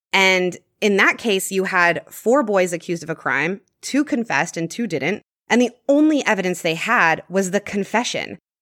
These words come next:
So the only ones that went to trial were the two that confessed, Michael Scott and Robert Springsteen. But they were false confessions. And we talked a lot in that episode about all the different reasons someone might confess to a crime they didn't do.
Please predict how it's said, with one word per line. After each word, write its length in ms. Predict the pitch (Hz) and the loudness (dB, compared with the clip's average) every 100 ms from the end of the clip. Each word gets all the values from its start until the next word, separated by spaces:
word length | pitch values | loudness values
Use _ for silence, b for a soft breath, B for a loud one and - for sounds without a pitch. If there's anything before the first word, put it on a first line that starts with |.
| _ | _
So 240 | - 240 226 | -2 2 2
the 140 | 226 | 2
only 260 | 220 247 247 | 2 2 2
ones 220 | 240 226 | 2 0
that 120 | 202 | 0
went 140 | 196 220 | 0 -4
to 80 | |
trial 460 | 196 - 175 226 285 | -4 0 2 4 2
were 80 | 254 | 0
the 100 | 240 | -2
two 240 | - 247 | -4 -2
that 140 | 240 - | -2 -2
confessed, 640 | 233 214 - 190 185 - 190 | -4 -2 0 -2 -4 -10 -2
Michael 320 | 190 208 208 | -2 0 -4
Scott 380 | - 180 208 - | -2 2 2 2
and 180 | 202 190 | -2 0
Robert 240 | 196 214 | 0 -2
Springsteen. 580 | - 202 233 226 98 73 - _ _ _ _ _ | -4 -2 -2 -4 -8 -10 -16 _ _ _ _ _
But 140 | 208 | 0
they 120 | 214 226 | 2 2
were 160 | 233 | 2
false 420 | 226 - 202 220 - | 0 2 2 2 -4
confessions. 760 | 202 190 240 - - 170 - _ _ _ _ | -4 0 -2 -2 -6 -10 -14 _ _ _ _
And 160 | 226 247 | 2 4
we 100 | 269 | 2
talked 360 | - 320 339 - | 0 -6 -6 -2
a 80 | 214 | -2
lot 480 | 196 180 170 165 - | 0 0 2 2 0
in 100 | 175 | -2
that 180 | 165 - | -2 -2
episode 520 | 156 165 - 151 147 | -6 -6 -2 0 0
about 320 | - 170 170 - 196 | -2 2 0 0 2
all 360 | 208 214 208 | 4 6 4
the 80 | 196 | 2
different 320 | 175 175 170 | -2 -2 -4
reasons 400 | 165 165 165 160 | -2 -2 -4 -4
someone 260 | - 165 160 | -4 -4 -2
might 160 | 151 - | -4 -4
confess 380 | 165 160 147 - | -8 -4 -4 -2
to 100 | 160 | -6
a 40 | |
crime 360 | - 165 151 156 | -2 -2 0 0
they 100 | 147 | -2
didn't 240 | 147 139 | -4 -4
do. 300 | 156 147 147 | -2 0 -2